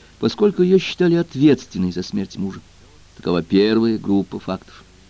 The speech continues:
Существовала вторая. Элиан упала в колодец, тот самый, к которому не приближалась никогда, которого даже опасалась,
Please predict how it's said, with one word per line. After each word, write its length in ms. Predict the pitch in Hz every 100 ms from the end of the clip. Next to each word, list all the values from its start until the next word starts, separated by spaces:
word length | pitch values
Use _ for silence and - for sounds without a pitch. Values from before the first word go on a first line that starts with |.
| - - - - - - -
Существовала 760 | - - - - 123 98 92
вторая. 400 | 98 98 85 87 - - - - - _ _ _ _ -
Элиан 540 | 95 110 120 127 127
упала 440 | 120 127 127 123
в 100 | 117
колодец, 760 | - 123 127 110 78 78 - - - - -
тот 240 | 135 131 -
самый, 480 | - 143 120 90
к 60 | 82
которому 280 | 90 92 90
не 200 | 104 131
приближалась 800 | 143 139 147 143 165 170 156 -
никогда, 580 | 165 156 143 123 117 - - - - -
которого 260 | - 87
даже 200 | 87 87
опасалась, 880 | 85 87 - - 175 127 110 -